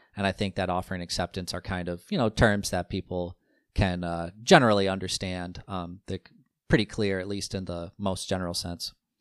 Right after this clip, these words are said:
So we have offer, acceptance, and consideration create this legally enforceable promise. Now, there's some problems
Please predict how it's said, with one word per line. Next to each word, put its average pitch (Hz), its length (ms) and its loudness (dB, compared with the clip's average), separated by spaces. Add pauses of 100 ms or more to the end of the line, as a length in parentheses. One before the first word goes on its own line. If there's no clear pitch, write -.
(420)
So 110 500 8 (960)
we 123 120 2
have 120 340 8
offer, 170 460 8
acceptance, 127 880 0
and 110 140 -8
consideration 98 840 -2
create 104 520 -4
this - 200 -4
legally 95 380 -2
enforceable 90 520 -6
promise. 98 580 0 (320)
Now, 101 440 2 (960)
there's 123 180 6
some 131 140 0
problems 117 640 4